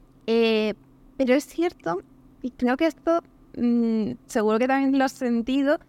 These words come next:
que si te quedas solo a ser profe o solo a crear contenido o a dar charlas, eh, te atascas.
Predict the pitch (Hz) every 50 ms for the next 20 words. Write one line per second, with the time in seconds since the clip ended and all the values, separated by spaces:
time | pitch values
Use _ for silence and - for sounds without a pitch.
0 | _ _ - - 277 240 - 247 - 226 220 - 233 262 294 - - - 320 320
1 | 320 311 294 - 302 285 254 - - 277 294 277 - 233 208 - - 196 - -
2 | 226 220 254 269 269 254 262 254 254 - - 262 262 254 247 226 254 240 240 247
3 | 254 254 254 254 254 226 240 247 240 233 - 262 269 247 240 247 240 - - 262
4 | 262 277 285 294 339 359 - - - - - - - _ - - _ _ - 214
5 | 208 202 196 196 190 165 160 - - 190 190 202 190 - -